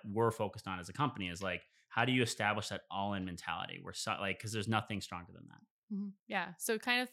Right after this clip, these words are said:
Speaker 2: thinking, stay wild, everything you already shared. What are, you know, you've done amazing things already, but, like, when you look out the next few years, what are you hoping to build, or what would your ultimate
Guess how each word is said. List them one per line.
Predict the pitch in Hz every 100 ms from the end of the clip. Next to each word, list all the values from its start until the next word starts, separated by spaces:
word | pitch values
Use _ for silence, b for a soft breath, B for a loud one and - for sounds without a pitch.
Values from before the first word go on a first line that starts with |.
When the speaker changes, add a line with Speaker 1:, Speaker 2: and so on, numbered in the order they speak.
| -
Speaker 2:
thinking, | - 214 190 175
stay | 180 214 208
wild, | 180 170
everything | 175 185 190
you | 180
already | 170 165 160
shared. | - 151 147 151 - _ _ _ _ _ _
What | 202 226
are, | 254 262 254 240
you | 214
know, | 196
you've | 185 175 - 190
done | 190
amazing | 180 175 185 190 190
things | 185 175 170
already, | 165 160 147 147 165 165
but, | 175
like, | 165 156
when | 180
you | 190 202
look | 190 185
out | 156 151 147 -
the | 170
next | 156 147 - -
few | - 160
years, | 147 143 101 160 - 208
what | 170
are | 175
you | 170 165
hoping | 170 165 165 165 147 156 156
to | 175
build, | 165 160 156
or | 160
what | 160
would | 180 175
your | 170 -
ultimate | 180 170 180 165